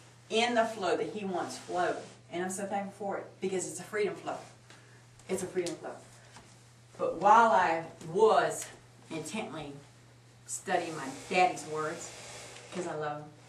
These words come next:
I love my daddy. And I, you know, I like, um, Mike Murdoch,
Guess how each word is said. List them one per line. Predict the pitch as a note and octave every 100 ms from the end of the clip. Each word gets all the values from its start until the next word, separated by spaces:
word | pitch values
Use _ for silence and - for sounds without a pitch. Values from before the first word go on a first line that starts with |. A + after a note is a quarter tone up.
| - -
I | E3+
love | F3 E3
my |
daddy. | D3+ D3+ C#3 D3 - - - - - - -
And | F3
I, | F3 F3+
you | F3+
know, | E3
I | E3+
like, | E3 D3+ - D#3+
um, | D3 C#3 D3+
Mike | F3 F3
Murdoch, | E3+ D#3+ C#3+